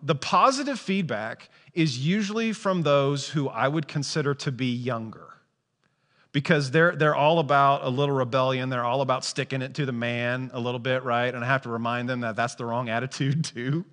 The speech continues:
And, and, and, and then I have those who, they aren't quite as young.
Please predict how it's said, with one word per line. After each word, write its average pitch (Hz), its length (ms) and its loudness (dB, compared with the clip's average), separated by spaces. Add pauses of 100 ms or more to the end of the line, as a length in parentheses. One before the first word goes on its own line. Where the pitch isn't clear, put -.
(840)
And, 143 260 -2 (340)
and, 156 200 -2
and, 143 240 0
and 151 180 0
then 190 140 6
I 196 100 6
have 170 200 6
those 147 320 2
who, 131 300 0 (840)
they 143 720 0 (520)
aren't 156 480 0
quite 139 500 0
as 127 240 -2
young. 110 500 -6